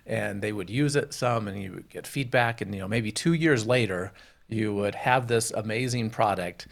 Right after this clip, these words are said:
that solves your, your problem, and you th-, think does a great job of this. And you go to release it to people who should have the need, and only to find out that your perceptions of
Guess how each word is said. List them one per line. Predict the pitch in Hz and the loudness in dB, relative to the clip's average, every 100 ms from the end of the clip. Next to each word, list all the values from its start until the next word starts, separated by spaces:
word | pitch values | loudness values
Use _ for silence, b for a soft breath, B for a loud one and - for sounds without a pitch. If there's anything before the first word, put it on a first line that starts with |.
| B B - | B B -8
that | 101 95 - | -4 -4 -4
solves | - 123 123 113 | 0 4 4 4
your, | 98 123 139 139 | -2 2 2 0
your | 120 135 | 0 -2
problem, | - 101 87 90 87 101 | 2 2 2 -2 -6 -8
and | - 98 95 | -10 -10 -8
you | 95 | -10
th-, | 101 - _ _ | -12 -18 _ _
think | 110 117 | -12 -6
does | 107 95 | -4 -4
a | 95 | -2
great | 110 107 | -2 0
job | 95 95 | -2 -2
of | 87 | -4
this. | 92 - - b b b b _ | -6 -8 -10 b b b b _
And | 120 104 98 101 107 | -2 0 0 -2 -6
you | 123 | -6
go | 123 131 139 | 2 4 4
to | - 143 | 2 0
release | 135 135 165 214 | 2 0 0 0
it | - | -2
to | 147 | -4
people | 131 117 127 123 | -4 2 2 4
who | 143 131 | 2 0
should | 147 131 | 0 2
have | 135 135 | 2 2
the | 131 | 0
need, | 151 208 104 - - _ _ _ _ _ _ _ _ _ | 0 -2 -4 -8 -20 _ _ _ _ _ _ _ _ _
and | 123 120 113 110 110 113 - - | 0 2 2 0 -2 -6 -6 0
only | 175 220 | 2 4
to | 196 | 2
find | - 151 120 | 2 2 4
out | 98 107 - | 4 2 0
that | - 110 104 - _ | 0 2 2 -4 _
your | 117 165 | 4 4
perceptions | 165 156 - 143 147 - 107 101 104 | 4 0 2 2 2 0 -4 -4 -6
of | - 110 101 95 98 - | -6 -2 -2 -2 -6 -12